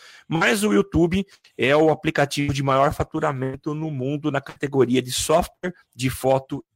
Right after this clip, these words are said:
e vídeo. O YouTube gerou cento e trinta e oito milhões em gastos dos usuários. É, que que é isso, né? É, é quando os usuários pagam pra assistir um conteúdo. Hoje ele tem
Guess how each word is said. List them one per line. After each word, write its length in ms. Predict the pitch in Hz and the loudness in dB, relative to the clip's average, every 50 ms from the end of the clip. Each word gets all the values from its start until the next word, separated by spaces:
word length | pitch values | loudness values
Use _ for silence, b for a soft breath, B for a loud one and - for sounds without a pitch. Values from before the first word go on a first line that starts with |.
| _ _ _ - | _ _ _ -6
e 80 | 147 143 | -6 -6
vídeo. 640 | 117 101 107 120 135 135 104 - 117 98 82 80 - _ _ _ _ _ _ _ _ _ B B B B B B B B B | -6 -6 -8 -6 -6 -6 -6 -4 -2 -2 -2 -2 -4 _ _ _ _ _ _ _ _ _ B B B B B B B B B
O 60 | 143 | 0
YouTube 260 | 156 - 196 180 196 202 | 2 2 2 0 0 0
gerou 480 | 165 185 190 165 147 156 175 190 180 - | 2 4 4 6 6 6 6 4 2 0
cento 400 | - - - 202 226 240 - 254 | -6 -4 -2 0 -2 0 -2 -4
e 40 | |
trinta 500 | - - 175 165 196 220 220 - - 196 | -4 -4 -4 -2 -2 -2 -2 0 0 2
e 160 | 170 147 139 151 | 2 4 4 4
oito 260 | 165 180 175 - - - | 4 4 2 -2 -14 -8
milhões 800 | 160 170 202 196 180 160 160 160 175 185 196 214 214 - - - b b b b _ _ _ _ - 175 - | -4 -2 0 2 4 4 4 4 4 4 4 2 2 0 -2 -10 b b b b _ _ _ _ -18 -8 -6
em 120 | 175 156 139 | -6 -6 0
gastos 480 | 123 143 139 165 175 - - 170 160 | 2 4 4 4 2 0 -4 -8 -6
dos 220 | 156 165 170 160 165 | -4 -2 -2 0 4
usuários. 500 | 175 165 123 - - - 95 107 - - B B B B B B B B | 4 6 4 6 4 2 0 0 -2 -10 B B B B B B B B
É, 140 | - 113 - - - - | 2 2 2 2 0 -8
que 160 | - 233 233 | -8 -8 -4
que 120 | - 233 | 0 2
é 60 | 190 | 4
isso, 380 | 139 120 104 98 - - - 98 | 4 4 4 2 0 -2 -2 -2
né? 320 | 92 101 117 123 127 117 - - | 0 0 2 2 2 0 0 2
É, 560 | 113 117 117 117 117 113 113 113 110 - - 120 | 2 4 4 6 6 6 6 6 6 4 4 2
é 40 | |
quando 280 | - - - 175 175 180 | 0 2 2 2 4 4
os 140 | 185 175 165 | 0 0 0
usuários 420 | - 160 151 160 - 180 - - | 0 2 4 4 4 4 2 -2
pagam 460 | - - - 170 202 202 175 156 139 | -6 0 2 4 4 4 4 2 0
pra 140 | 135 - 139 | 0 0 -4
assistir 300 | 139 - 139 131 - - | -4 -4 -8 -8 -4 -2
um 80 | 127 127 | -2 -2
conteúdo. 640 | - - 131 131 - 131 117 110 104 107 107 113 127 | 0 -2 -2 -2 0 2 4 4 4 4 4 4 4
Hoje 220 | 143 143 - 196 | 4 4 2 2
ele 140 | 175 151 143 | 2 2 2
tem 340 | - - 139 131 131 113 | 2 2 0 2 2 0